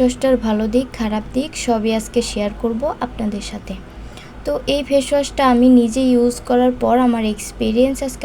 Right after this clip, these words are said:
আপনাদের সাথে শেয়ার করব। তো এই উপটান ফেস ওয়াশটার মেইন দুইটা ইনগ্রিডিয়েন্টস হলো জাফরান এবং হলুদ। যুগ যুগ ধরেই কিন্তু ত্বকের সৌন্দর্য বৃদ্ধির জন্য জাফরান এবং হলুদ ব্যবহার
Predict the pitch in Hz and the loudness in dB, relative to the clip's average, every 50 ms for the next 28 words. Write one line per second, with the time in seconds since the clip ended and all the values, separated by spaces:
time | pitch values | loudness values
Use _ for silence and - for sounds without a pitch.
0 | 233 208 - 220 208 196 214 220 214 - 226 220 - 302 339 - - - 226 208 | -6 -4 -4 -4 -4 -2 -4 -6 -6 -6 -8 -8 -8 -10 -10 -6 -4 -4 -2 -4
1 | 208 - - 196 190 185 202 185 - - - - - - - - - - - - | -4 -6 -8 -10 -10 -10 -12 -12 -12 -14 -16 -16 -16 -16 -16 -14 -14 -16 -16 -12
2 | - - 294 285 277 - - 269 277 285 277 262 262 247 254 - 302 302 294 262 | -4 2 2 2 2 2 2 0 0 2 2 2 2 0 0 2 2 2 2 2
3 | - - 247 240 240 - 240 233 226 - - 254 262 269 262 240 233 240 262 269 | 4 6 6 6 6 2 0 -2 -2 -2 -2 0 2 4 4 4 4 4 4 2
4 | 254 262 254 - 254 233 226 214 208 208 202 190 208 208 214 214 - - 214 196 | 2 0 0 2 2 2 4 2 0 0 0 0 0 0 0 -2 -2 -4 -6 -4
5 | 196 214 247 262 247 - 220 196 196 - - - 247 254 247 233 214 - 254 262 | -2 0 0 0 0 -2 -2 -2 -4 -4 -2 0 4 4 4 4 2 0 -2 -4
6 | 320 349 - - 240 220 202 190 180 - - - - - - - - - - 233 | -4 -4 -4 -2 -2 -2 -2 -4 -6 -10 -12 -16 -18 -18 -18 -18 -16 -12 -8 -2
7 | 220 247 262 247 240 247 277 294 254 220 - 220 220 220 226 247 285 285 - 302 | 0 0 0 0 -2 -4 -6 -6 -4 -2 0 0 4 4 4 4 4 0 -6 -8
8 | 302 294 - 311 311 - 254 240 240 - 247 240 240 - 226 220 220 220 233 240 | -8 -8 -8 -8 -4 -2 -2 0 0 2 0 0 0 0 -2 -2 -2 -2 -2 2
9 | 240 262 247 220 226 226 208 208 226 233 220 220 - 214 208 208 208 240 285 - | 2 2 2 4 2 -2 -2 -2 -2 -2 -2 -2 -4 -4 -2 -2 -2 -2 -2 0
10 | 254 220 208 202 - - 233 233 226 220 208 226 240 247 240 214 202 202 214 240 | 0 0 0 0 -2 -2 0 0 0 0 0 2 4 4 2 2 0 0 0 0
11 | 233 226 233 220 208 196 202 214 214 | 0 0 0 -2 0 0 0 -2 0